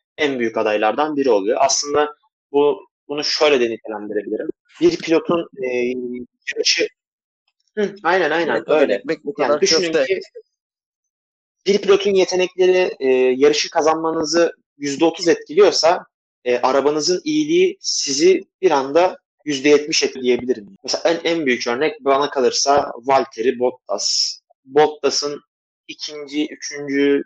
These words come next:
Speaker 1: hep yani ilk beşte olmasının bile bir başarı gibi geliyor. Mercedes aracı sayesinde olduğunu ben düşünüyorum. O kadar iyi bir pilot olduğunu düşünmüyorum. Bottas yerinde oturmayı hak eden çok pilot olduğunu da düşünüyorum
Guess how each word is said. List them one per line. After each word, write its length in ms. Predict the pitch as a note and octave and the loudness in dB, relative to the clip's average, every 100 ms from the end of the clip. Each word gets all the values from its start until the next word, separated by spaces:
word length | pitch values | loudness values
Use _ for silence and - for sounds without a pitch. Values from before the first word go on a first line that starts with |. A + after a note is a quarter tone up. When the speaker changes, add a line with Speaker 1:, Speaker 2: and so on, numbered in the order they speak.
| _ | _
Speaker 1:
hep 160 | G3+ G3+ | -10 -2
yani 240 | C#3 B2 C#3+ | -2 0 -4
ilk 180 | - | -2
beşte 280 | D#3 D#3 F3+ | -2 -2 0
olmasının 560 | D#3+ D3+ D3+ D#3+ F3 D#3 | 0 2 -2 -2 -2 0
bile 280 | C3+ E3+ - _ _ _ _ _ _ | 2 0 -2 _ _ _ _ _ _
bir 500 | C#3 D#3 - - - _ _ _ _ _ _ | -6 -6 -6 -16 -20 _ _ _ _ _ _
başarı 380 | A#2 C#3 E3+ F#3 | -2 0 2 2
gibi 240 | C#3+ A2 | 0 -4
geliyor. 320 | G#2+ G#2 C#3+ D#3 | -4 -2 -2 -2
Mercedes 680 | C#3 C3+ D3+ F#3+ D#3+ C#3 B2+ | -10 -4 0 0 0 -2 0
aracı 300 | A#2+ A2+ - | 0 -2 -2
sayesinde 520 | - A2 A2 - A#2 | -2 -2 -2 -6 -2
olduğunu 600 | B2+ D3 B2 A#2+ D#3+ F#3 - _ _ _ | 2 2 2 -4 -4 -4 -8 _ _ _
ben 320 | D#3 E3+ D3 | -2 -2 -6
düşünüyorum. 640 | C3+ - D#3+ D3 A2+ C3 - _ _ _ _ - | -4 -4 -2 -4 -6 -8 -12 _ _ _ _ -8
O 100 | F#3 | 0
kadar 260 | E3+ C#3+ E3 | 2 2 2
iyi 200 | E3 D3+ | 0 0
bir 180 | C3+ | -4
pilot 240 | - C3 C3 | -4 -4 0
olduğunu 360 | A#2 A2+ C#3+ | -2 -2 -8
düşünmüyorum. 600 | C#3 - B2+ G#2 G#2 C#3 _ _ _ _ | -6 -6 -8 -16 -16 -18 _ _ _ _
Bottas 460 | D3+ D3+ C#3+ C3 C#3+ | -2 0 0 0 2
yerinde 420 | C3 C3 C#3 D3+ | 2 2 2 2
oturmayı 420 | C3 - C3+ C#3 | 0 -6 -6 -2
hak 180 | C3 - | -2 -2
eden 180 | A#2+ D3 - _ - | -6 -8 -10 _ -2
çok 240 | G3 - | -2 2
pilot 220 | C#3 B2 | 0 2
olduğunu 340 | B2 A#2 B2 D3 | 2 0 -2 -2
da 120 | C#3+ | -2
düşünüyorum 520 | - C3+ C3 G#2+ | -4 -6 -6 -6